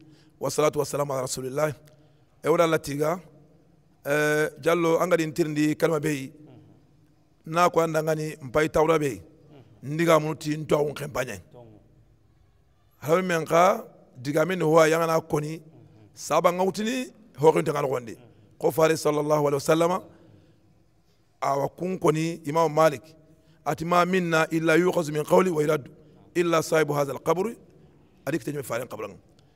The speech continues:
Sire sugo no gondi, o harabare mu, andi ga mu ho anu, ho na ngutini, ho na nya, ho keni tonga.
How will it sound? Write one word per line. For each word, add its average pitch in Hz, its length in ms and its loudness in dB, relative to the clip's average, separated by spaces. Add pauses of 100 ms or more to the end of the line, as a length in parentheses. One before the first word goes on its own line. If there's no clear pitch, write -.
Sire 180 240 -4
sugo 196 420 6
no 185 80 2
gondi, 165 320 -2 (680)
o 170 80 0
harabare 175 260 2
mu, 185 220 0 (480)
andi 185 260 0
ga 170 140 4
mu 165 120 -2
ho 165 140 2
anu, 185 240 0
ho 170 120 0
na 185 120 0
ngutini, 160 440 -6 (460)
ho 156 120 -2
na 170 80 -2
nya, 170 240 0
ho 156 160 -2
keni 170 180 -4
tonga. 123 260 -8